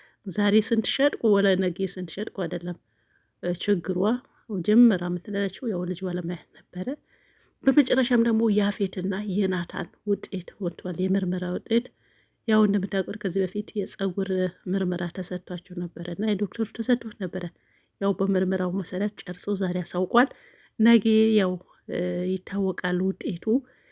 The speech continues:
ከዚህ በኋላ ወንድምና ወንድም ቢሆኑ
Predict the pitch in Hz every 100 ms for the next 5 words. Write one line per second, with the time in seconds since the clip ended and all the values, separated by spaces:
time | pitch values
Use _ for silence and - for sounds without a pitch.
0 | _ - 226 214 220 208 202 208 190 175
1 | 190 170 180 185 180 180 175 190 196 185
2 | 185 180 - 220 185 202 185